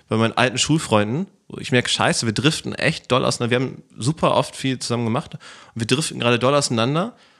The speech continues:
weil man selber anfängt, so, „Ja, ich hab keine Zeit“, dann fängst du an, so zu priorisieren.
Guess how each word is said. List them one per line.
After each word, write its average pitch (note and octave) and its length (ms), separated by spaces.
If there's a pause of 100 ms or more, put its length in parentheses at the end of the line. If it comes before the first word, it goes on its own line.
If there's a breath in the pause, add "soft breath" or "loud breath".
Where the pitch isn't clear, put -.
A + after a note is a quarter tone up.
weil A#2+ 120
man C3 140
selber C#3 240
anfängt, C#3+ 420
so, A#2+ 100
„Ja, A2 140
ich A#2+ 120
hab - 100
keine A#2+ 180
Zeit“, B2 280
dann A2 100
fängst D3 280
du C3 80
an, B2 120
so B2 80
zu A2+ 200
priorisieren. A2 720